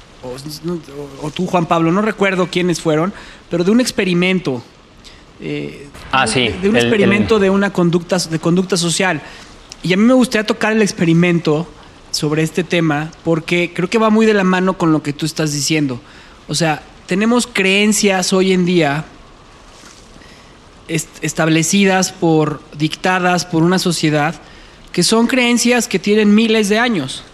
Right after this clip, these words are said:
Speaker 2: Exacto.
Speaker 1: Y estas creencias nos hacen a veces, eh, tomar decisiones que no queremos. Y es porque, pues, como lo, ya lo habíamos hablado en otros episodios, Juan,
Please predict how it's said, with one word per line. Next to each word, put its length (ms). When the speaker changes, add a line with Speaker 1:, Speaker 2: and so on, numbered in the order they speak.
Speaker 2:
Exacto. 420
Speaker 1:
Y 540
estas 360
creencias 760
nos 240
hacen 360
a 60
veces, 560
eh, 280
tomar 400
decisiones 640
que 140
no 180
queremos. 600
Y 240
es 100
porque, 480
pues, 140
como 200
lo, 60
ya 120
lo 80
habíamos 260
hablado 240
en 80
otros 240
episodios, 420
Juan, 280